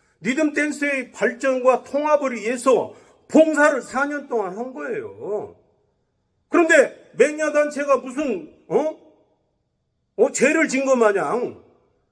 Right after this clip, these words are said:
무슨 매니아 단체가 큰, 어? 매니아들을 욕보인 것 마냥,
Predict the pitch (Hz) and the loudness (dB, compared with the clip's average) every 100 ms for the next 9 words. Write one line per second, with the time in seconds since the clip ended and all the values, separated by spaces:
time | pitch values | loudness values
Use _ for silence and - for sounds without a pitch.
0 | _ _ _ _ _ 254 254 294 196 294 | _ _ _ _ _ -2 0 4 4 4
1 | 302 294 277 - 277 277 269 - - 330 | 2 0 -2 -2 0 0 -2 -6 0 0
2 | 247 - - _ - 247 320 - _ _ | -2 -8 -20 _ 0 0 0 -10 _ _
3 | _ _ _ _ _ _ _ _ _ _ | _ _ _ _ _ _ _ _ _ _
4 | _ _ _ _ _ _ _ _ _ _ | _ _ _ _ _ _ _ _ _ _
5 | _ _ _ _ _ _ _ _ _ _ | _ _ _ _ _ _ _ _ _ _
6 | _ _ _ _ _ _ _ _ _ _ | _ _ _ _ _ _ _ _ _ _
7 | - 196 285 285 254 185 180 247 - 247 | 2 2 4 0 -2 -4 -2 -2 -4 -10
8 | 247 226 196 151 123 101 127 180 98 | -8 -6 -6 -8 -12 -16 -16 -16 -18